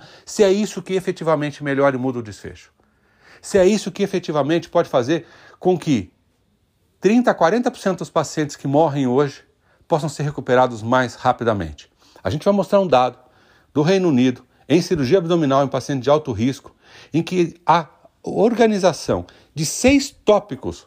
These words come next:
relacionados ao cuidado desses pacientes propiciou reduções de trinta a quarenta por cento de mortalidade em pacientes de alto risco. Isso tem um enorme ganho social, isso tem um enorme ganho humano, mas tem um enorme ganho do ponto de vista de investimento em saúde pública.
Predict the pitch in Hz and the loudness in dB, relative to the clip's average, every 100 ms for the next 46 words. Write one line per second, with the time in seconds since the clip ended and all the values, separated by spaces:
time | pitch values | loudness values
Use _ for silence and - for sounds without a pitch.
0 | _ - 170 151 156 143 135 139 135 120 | _ -2 0 0 -2 -4 -2 -4 -2 -2
1 | 147 135 - 120 127 113 - 127 143 - | -2 -2 -10 -4 -4 -4 -6 -6 -6 -14
2 | _ - - _ 202 220 - - 196 185 | _ -20 -20 _ 2 2 2 -2 0 0
3 | 165 135 165 190 175 _ - 185 - - | -2 -4 -4 -4 -6 _ -8 -6 -6 -2
4 | 214 254 254 220 208 185 247 262 233 196 | 2 2 2 2 2 2 0 -2 -4 -6
5 | - 220 220 214 208 202 180 156 208 190 | -4 -2 -2 0 2 2 0 2 -2 0
6 | 196 - 214 - 214 226 175 151 254 - | 0 0 -6 0 0 2 -2 2 2 0
7 | - _ _ _ _ _ _ - - 302 | -18 _ _ _ _ _ _ -16 -2 0
8 | 254 143 160 202 160 110 117 107 - - | 2 4 4 4 0 0 2 0 -4 -10
9 | - 120 117 185 170 135 110 131 180 196 | 0 0 0 -2 0 -2 -2 0 2 2
10 | 135 139 127 110 107 113 - - - - | 0 -2 -2 -2 -2 -4 -8 -20 -16 -6
11 | 175 190 185 151 175 160 120 139 131 139 | -6 -2 -4 0 0 -2 -2 -2 -2 -6
12 | 123 113 123 123 123 117 113 110 110 107 | -8 -8 -10 -8 -6 -6 -6 -4 -4 -6
13 | - 101 101 - 85 71 - | -6 -6 -6 -8 -8 -10 -16